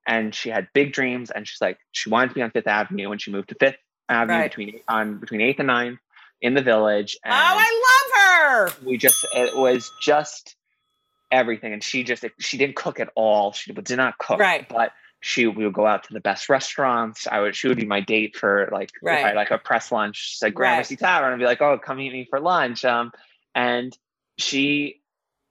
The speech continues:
Speaker 1: really was, like, she had more life than anyone. Unfortunately, she, she passed right before the pandemic. It was
Speaker 2: Yeah, I know.
Speaker 1: hon-,
Speaker 2: That's so
Speaker 1: honestly,
Speaker 2: sad.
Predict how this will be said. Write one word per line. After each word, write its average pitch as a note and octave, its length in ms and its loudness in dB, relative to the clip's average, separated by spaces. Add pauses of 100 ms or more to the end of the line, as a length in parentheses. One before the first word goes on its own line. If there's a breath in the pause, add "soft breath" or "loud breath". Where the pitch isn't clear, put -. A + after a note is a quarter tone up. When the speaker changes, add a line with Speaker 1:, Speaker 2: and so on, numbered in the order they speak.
Speaker 1:
really C3+ 600 4
was, A#2 680 2
like, G2+ 240 -6 (560)
she - 220 2
had C3+ 180 4
more C3+ 200 4
life A#2 380 0
than G#2 140 -2
anyone. G2 600 -4
Unfortunately, A#2 760 0
she, G#2+ 340 -2
she - 160 -6
passed A2+ 560 -4 (320)
right A2+ 300 2
before A2 360 2
the G#2 100 0
pandemic. G2 560 -4
It - 20 -6
was A3+ 80 4
Speaker 2:
Yeah, G#3+ 380 2
I G#3 120 -2
know. G#3+ 280 0
Speaker 1:
hon-, G3+ 100 2
Speaker 2:
That's A3+ 180 2
so B3+ 220 2
Speaker 1:
honestly, A3 340 2
Speaker 2:
sad. E3+ 360 0